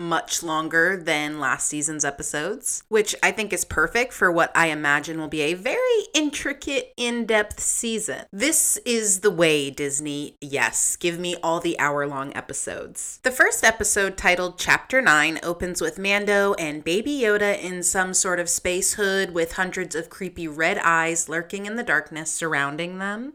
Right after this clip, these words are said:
They are making their way to see Gor Koresh at a fight club of sorts. At this point, we learn that Mando's intention is to find information on the whereabouts of another Mandalorian.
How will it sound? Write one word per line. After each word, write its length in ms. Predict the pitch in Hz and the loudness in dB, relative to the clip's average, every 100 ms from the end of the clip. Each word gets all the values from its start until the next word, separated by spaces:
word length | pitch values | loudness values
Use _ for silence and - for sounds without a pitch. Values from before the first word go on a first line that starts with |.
| - | 0
They 140 | 233 | 6
are 240 | 240 240 220 | 8 6 4
making 500 | 233 285 330 311 302 | 0 -2 -2 -2 2
their 220 | 302 277 | 2 2
way 300 | 285 302 165 | -2 0 -2
to 160 | 180 | -2
see 180 | 175 190 | -4 -4
Gor 260 | 175 185 185 | -4 0 0
Koresh 580 | - 175 156 165 - - | 2 4 4 4 0 -2
at 220 | 175 156 - | 0 0 -2
a 240 | 151 143 | -4 -6
fight 400 | 143 135 180 - | -6 -6 -6 -10
club 400 | - 269 277 277 | -4 -2 -2 -2
of 160 | 277 285 | -4 -2
sorts. 720 | - 285 294 - - - - | -6 -4 -6 -8 -8 -8 0
At 120 | - | 0
this 160 | 262 254 | 2 0
point, 180 | 254 170 | 0 -2
we 120 | 190 | 0
learn 220 | 180 175 | 2 4
that 180 | 170 160 | 4 4
Mando's 440 | 165 165 160 156 | 2 2 2 0
intention 460 | 160 160 196 190 196 | -4 0 0 0 -6
is 160 | 156 - | -6 -6
to 80 | |
find 320 | 151 143 143 147 | -2 0 0 -4
information 640 | 143 151 143 143 156 151 | -8 -6 -6 -6 -8 -8
on 220 | 139 139 | -6 -6
the 140 | 139 - | -6 -2
whereabouts 500 | 170 160 151 139 143 | 0 0 0 -2 -4
of 180 | 147 139 | -8 -8
another 540 | 139 151 170 165 117 | -8 -4 0 0 0
Mandalorian. 800 | 107 - 64 62 53 50 50 - | -6 -10 -10 -10 -10 -12 -14 -14